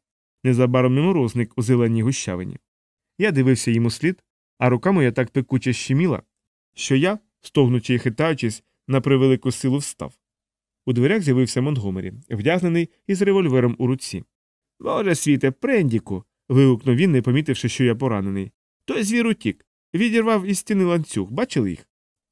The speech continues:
Тільки зараз він помітив, що я тримаюся за руку, і швидко запитав:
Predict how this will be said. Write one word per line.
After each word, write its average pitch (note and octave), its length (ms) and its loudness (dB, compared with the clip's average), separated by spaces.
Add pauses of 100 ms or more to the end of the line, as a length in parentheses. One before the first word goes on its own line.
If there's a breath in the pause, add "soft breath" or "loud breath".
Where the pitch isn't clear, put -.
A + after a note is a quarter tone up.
Тільки A#2+ 280 0
зараз A#2+ 340 2
він A#2+ 120 0
помітив, C3 380 -2
що B2+ 160 -2
я B2 100 2
тримаюся A#2+ 520 -2
за C3+ 140 0
руку, F3+ 240 0
і A2 40 2
швидко - 340 -4
запитав: A#2+ 460 -6